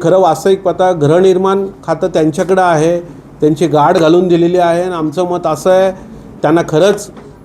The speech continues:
काय करायचं असेल तर आम्हाला, आम्हाला त्यांनी त्यांच्याकडनं न्याय मिळवून दिला पाहिजे. वास्तविक पाहता हे प्रकरण बऱ्यापैकी सुटत आलेलं आहे, पण आता अंतिम टप्प्यात आहे.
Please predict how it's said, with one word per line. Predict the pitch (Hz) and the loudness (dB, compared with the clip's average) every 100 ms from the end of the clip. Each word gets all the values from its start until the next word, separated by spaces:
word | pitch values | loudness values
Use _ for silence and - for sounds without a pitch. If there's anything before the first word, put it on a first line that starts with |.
| - - 156 | -20 -8 -4
काय | 170 | -2
करायचं | 170 165 156 160 | 0 -2 -2 -2
असेल | - 175 170 | -2 -2 -2
तर | 170 | -2
आम्हाला, | 143 151 165 165 - - - - | 0 2 2 0 -4 -16 -20 -12
आम्हाला | 120 143 170 | -6 0 0
त्यांनी | 175 170 170 | 2 2 2
त्यांच्याकडनं | 175 165 156 160 185 185 185 | 2 2 2 2 2 2 2
न्याय | 180 165 | 2 2
मिळवून | 160 151 151 | 2 2 2
दिला | 131 131 | 2 0
पाहिजे. | 123 120 139 139 - - - | 0 -2 -2 -4 -10 -20 -6
वास्तविक | 139 143 160 170 - | -4 -2 -2 -2 0
पाहता | 151 151 165 160 - - - | -2 0 0 -2 -8 -20 -2
हे | 175 | 0
प्रकरण | 196 165 143 147 151 151 151 - - - | 2 0 0 0 -2 -4 -10 -20 -20 -8
बऱ्यापैकी | 131 156 180 175 185 | 0 2 2 0 -4
सुटत | 196 196 143 214 208 | -2 -4 0 0 2
आलेलं | 165 151 143 | 2 2 2
आहे, | 127 117 135 147 - - - | 0 -2 -6 -8 -12 -20 -8
पण | 156 | -4
आता | 151 151 | -2 0
अंतिम | 143 139 190 202 | 0 0 2 0
टप्प्यात | 175 160 165 160 | 0 0 0 2
आहे. | 147 143 151 | 2 2 0